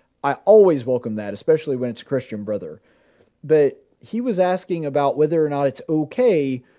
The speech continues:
for a Christian to flout the law like this.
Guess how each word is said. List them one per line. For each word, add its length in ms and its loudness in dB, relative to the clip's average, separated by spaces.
for 200 2
a 80 6
Christian 680 -2
to 220 -4
flout 420 -6
the 80 -4
law 520 0
like 300 0
this. 400 -8